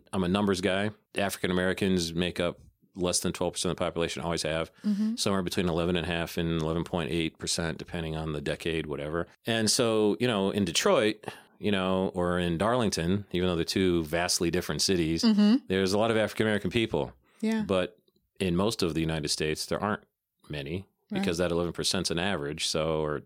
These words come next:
Speaker 1: twelve percent's an average. So if you have places where there's fifty, sixty percent, well, obviously you're gonna have places where it's near zero.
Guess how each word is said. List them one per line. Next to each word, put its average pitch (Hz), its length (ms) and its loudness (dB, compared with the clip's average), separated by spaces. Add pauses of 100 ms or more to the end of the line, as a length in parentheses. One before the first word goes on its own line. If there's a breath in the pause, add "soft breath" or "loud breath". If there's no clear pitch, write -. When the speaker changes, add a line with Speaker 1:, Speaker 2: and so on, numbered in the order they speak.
Speaker 1:
twelve 80 220 -4
percent's - 340 -4
an 80 40 -4
average. 82 400 -2 (480 soft breath)
So 92 200 0
if 85 100 -4
you 95 200 4
have 87 160 0
places 85 380 0
where 82 200 2
there's 78 200 -2
fifty, 85 280 -2
sixty 82 420 -2
percent, 80 440 -4 (360 soft breath)
well, 78 120 0
obviously 92 300 0
you're 85 80 0
gonna 80 80 0
have - 80 -6
places 80 380 -2
where 76 200 -2
it's - 140 -6
near 76 200 -4
zero. 95 400 0